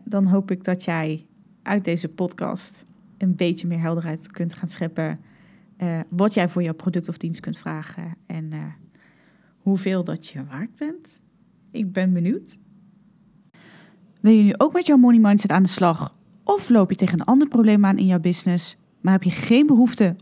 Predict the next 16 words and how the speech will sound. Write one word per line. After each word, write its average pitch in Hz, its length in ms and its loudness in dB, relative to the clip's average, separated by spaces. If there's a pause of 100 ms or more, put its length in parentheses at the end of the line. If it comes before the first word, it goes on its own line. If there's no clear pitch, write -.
(140)
of 339 160 0
de 277 80 -2
financiële 208 500 2
middelen 175 360 2
voor 196 140 2
een 185 80 0
compleet 247 600 2
uitgebreid 220 720 4
maandenlang 208 680 6
traject? 214 540 0 (1040)
Dan 349 200 2
kun 277 120 4
je 233 60 4
bij 165 80 0
mij 165 180 2
terecht. 226 520 -2